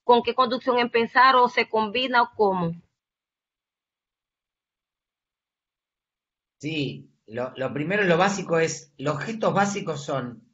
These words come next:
Speaker 2: llevar la pelota, pararla y pasarla. Siempre hay que em-, empezar en ese sentido de, de, con los gestos que son de derecho y no de revés.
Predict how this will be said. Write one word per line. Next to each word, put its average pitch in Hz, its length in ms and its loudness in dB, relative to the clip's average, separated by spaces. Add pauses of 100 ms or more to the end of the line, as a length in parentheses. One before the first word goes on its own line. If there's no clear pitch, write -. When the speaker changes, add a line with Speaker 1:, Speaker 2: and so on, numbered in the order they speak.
(500)
Speaker 2:
llevar 170 400 -2
la 170 140 -2
pelota, 185 680 -4 (1300)
pararla 151 580 -2
y 156 80 -6
pasarla. 107 680 -6 (1700)
Siempre 196 280 -2
hay 160 60 -4
que 156 80 -2
em-, 143 200 -4
empezar 139 640 -6 (180)
en 127 120 -12
ese 143 220 -8
sentido 143 420 -6
de, 120 100 -6
de, 117 240 -10
con 120 320 -10
los 113 140 -10
gestos 143 320 -8
que - 80 -20
son 135 240 -12
de 123 120 -8
derecho 135 420 -6
y 110 80 -14
no 123 140 -10
de 120 120 -8
revés. 113 580 -16